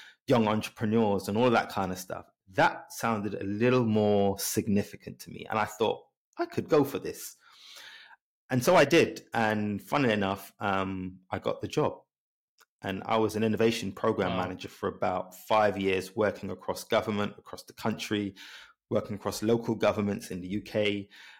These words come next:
Speaker 1: um, help setting up, you know, designing these training programs, these massive,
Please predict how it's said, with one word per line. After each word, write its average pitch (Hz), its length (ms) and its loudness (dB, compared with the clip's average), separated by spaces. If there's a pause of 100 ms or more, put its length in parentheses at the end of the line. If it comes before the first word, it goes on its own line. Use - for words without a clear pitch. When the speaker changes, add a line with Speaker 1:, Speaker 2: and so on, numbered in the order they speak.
(160)
Speaker 1:
um, 92 500 -4 (120)
help - 240 -2
setting 107 300 0
up, - 280 -6 (220)
you 101 100 -4
know, 87 340 -4
designing 113 480 2
these 98 160 -2
training 113 460 0
programs, 101 600 0
these 98 220 -10
massive, - 720 -2